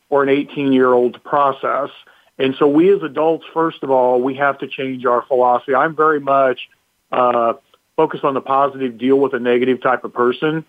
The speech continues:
And I would just caution all of our people out there that are listening, whether you're a parent or grandparent or community member, when you're around children, what is the conversation going to look like? If you talk about the new normal for kids,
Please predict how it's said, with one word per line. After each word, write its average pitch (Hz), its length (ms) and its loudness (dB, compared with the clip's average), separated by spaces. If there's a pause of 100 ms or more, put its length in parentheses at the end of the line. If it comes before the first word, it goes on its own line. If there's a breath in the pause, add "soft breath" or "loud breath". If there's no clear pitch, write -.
(380)
And 131 160 2
I 143 100 2
would 196 160 4
just 180 180 -2
caution 151 580 -2
all 135 260 2
of 151 100 0
our 143 140 2
people 131 360 -4
out 135 280 2
there 127 260 2
that 120 140 0
are 123 100 2
listening, 131 540 0
whether 120 180 0
you're 113 140 0
a 110 60 -2
parent 147 440 0
or 113 80 0
grandparent 131 640 0
or 113 80 -8
community 151 460 0
member, 123 480 2 (500 soft breath)
when 139 240 0
you're 151 300 4
around 139 480 -2
children, 127 720 0 (340)
what 139 500 0 (200)
is 135 160 -10
the 143 100 -10
conversation 143 960 -2
going 127 320 0
to 123 80 2
look 160 300 2
like? 131 260 -6
If 135 100 -6
you 170 120 -4
talk 180 260 0
about 147 380 0
the 135 80 -6
new 143 160 -14
normal 143 640 -2 (360)
for - 100 -4
kids, 190 520 0